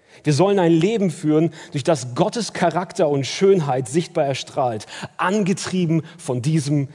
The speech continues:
Tag. Und wenn wir das dritte Kapitel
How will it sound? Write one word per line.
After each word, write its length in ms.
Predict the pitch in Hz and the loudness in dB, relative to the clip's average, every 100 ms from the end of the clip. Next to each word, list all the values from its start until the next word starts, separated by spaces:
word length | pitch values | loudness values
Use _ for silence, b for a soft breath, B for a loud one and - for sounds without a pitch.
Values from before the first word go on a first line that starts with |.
| B | B
Tag. 400 | - 147 90 - - - _ _ _ _ _ _ _ _ _ _ | -6 -4 -6 -10 -20 -20 _ _ _ _ _ _ _ _ _ _
Und 100 | - | -4
wenn 140 | 127 143 | 0 2
wir 80 | 147 | 2
das 160 | 139 | 0
dritte 300 | - 170 185 | -2 0 0
Kapitel 480 | 170 139 180 185 | 0 0 2 4